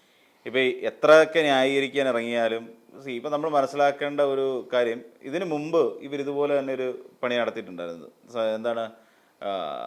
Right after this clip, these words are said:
സമരാഗ്നി എന്ന് പറഞ്ഞിട്ട് യു ഡി എഫിന്റെ കെ പി സി സിയുടെ നേതൃത്വത്തിൽ വലിയൊരു സമര പരിപാടി തന്നെയായിരുന്നു. സമരമല്ല,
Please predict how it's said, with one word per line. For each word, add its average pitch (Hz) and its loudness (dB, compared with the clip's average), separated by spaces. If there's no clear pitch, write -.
സമരാഗ്നി 135 6
എന്ന് 107 -6
പറഞ്ഞിട്ട് 98 -6
യു 113 -6
ഡി 127 -4
എഫിന്റെ 117 -4
കെ 113 -2
പി 131 -8
സി 123 -16
സിയുടെ 127 -4
നേതൃത്വത്തിൽ 110 -4
വലിയൊരു 185 0
സമര 139 -4
പരിപാടി 120 0
തന്നെയായിരുന്നു. 87 -8
സമരമല്ല, 147 2